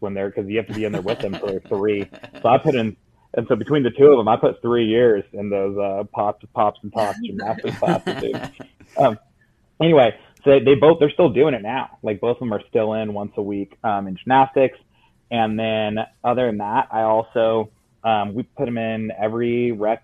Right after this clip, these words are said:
Speaker 1: sport that they're, that, that o-, that's offered around here. And they don't have to do 'em forever. Um, but, like, if you don't like it, you don't have to do it. But, like, my oldest, like, she didn't really care about t-ball. Like, she doesn't wanna play softball.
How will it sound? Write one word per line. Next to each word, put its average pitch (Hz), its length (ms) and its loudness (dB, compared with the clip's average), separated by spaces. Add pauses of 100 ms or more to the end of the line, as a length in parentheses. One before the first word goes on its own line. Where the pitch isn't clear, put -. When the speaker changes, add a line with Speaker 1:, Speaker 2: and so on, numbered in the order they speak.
Speaker 1:
sport 113 460 0 (200)
that 113 240 -6
they're, 104 420 -2
that, 95 240 -8
that 104 160 -4
o-, 104 240 -6
that's 104 140 -8
offered 127 340 0
around 156 280 2
here. 180 300 2 (280)
And 113 280 -2
they 117 80 0
don't 135 140 -2
have 139 160 0
to 135 60 -12
do 135 160 -2
'em 143 140 -6
forever. 147 600 0
Um, 110 340 -2
but, 110 280 -4
like, 107 320 -4
if 104 140 -16
you 123 60 -14
don't 131 100 -8
like 123 220 -4
it, 135 40 -10
you 127 60 -8
don't 135 100 -4
have - 140 -20
to - 80 -8
do 139 80 0
it. - 180 -8
But, 104 220 -6 (260)
like, 113 140 0
my 110 80 -2
oldest, 120 400 -2
like, 101 160 -6
she - 60 -20
didn't 107 160 -10
really 101 160 -8
care 98 160 -8
about 98 260 -8
t-ball. 98 320 -8
Like, 98 100 -10
she - 60 -20
doesn't 110 100 -10
wanna 101 160 -8
play 101 220 -8
softball. 120 440 0